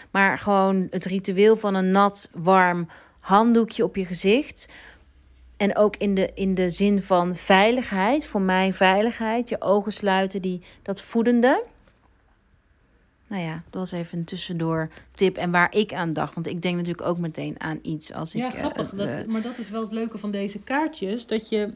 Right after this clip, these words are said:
Speaker 2: je hebt, ieder heeft gelijk dan zijn eigen ding erbij.
Speaker 1: Ja.
Speaker 2: En ik vind het mooi, ja. Ehm,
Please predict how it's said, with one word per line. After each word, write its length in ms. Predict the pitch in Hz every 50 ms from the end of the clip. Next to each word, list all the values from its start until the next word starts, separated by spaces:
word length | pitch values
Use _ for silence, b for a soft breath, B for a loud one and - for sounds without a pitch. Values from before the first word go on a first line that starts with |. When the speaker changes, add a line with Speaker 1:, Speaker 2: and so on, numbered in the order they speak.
| - _
Speaker 2:
je 120 | - 214
hebt, 320 | 226 214 220 - - - _ - - _
ieder 300 | - 277 294 269 240 220
heeft 300 | 220 214 214 214 - -
gelijk 300 | - 220 214 214 214 196
dan 160 | 220 214 214
zijn 140 | 214 214 214
eigen 300 | 214 208 214 214 - 190
ding 200 | 175 247 285 269
erbij. 440 | 220 180 170 170 175 165 165 175 170 b b b b b b b
Speaker 1:
Ja. 340 | - 220 214 196 185 180 180 190 - _ -
Speaker 2:
En 140 | - 220
ik 120 | 220 220 220
vind 160 | - 240 220
het 100 | 220 -
mooi, 360 | 214 208 220 233 220 202 190
ja. 260 | 190 185 185 190 - - 233
Ehm, 380 | 214 202 202 202 202 196 202